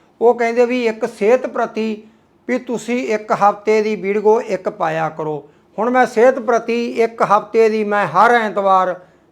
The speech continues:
ਵੀਡੀਓ ਇੱਕ ਬਣਾਇਆ ਕਰੂੰਗਾ। ਕਿਤੇ ਗੋਡਿਆਂ ਦੇ ਉੱਤੇ,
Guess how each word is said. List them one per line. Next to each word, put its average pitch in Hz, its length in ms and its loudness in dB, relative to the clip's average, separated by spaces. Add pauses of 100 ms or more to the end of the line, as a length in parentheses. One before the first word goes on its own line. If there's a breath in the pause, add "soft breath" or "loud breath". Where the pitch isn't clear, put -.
ਵੀਡੀਓ 240 400 4
ਇੱਕ 226 180 0
ਬਣਾਇਆ 180 400 -2
ਕਰੂੰਗਾ। 202 580 -2 (580)
ਕਿਤੇ 226 260 2
ਗੋਡਿਆਂ 185 480 0
ਦੇ 214 80 0
ਉੱਤੇ, 208 600 -2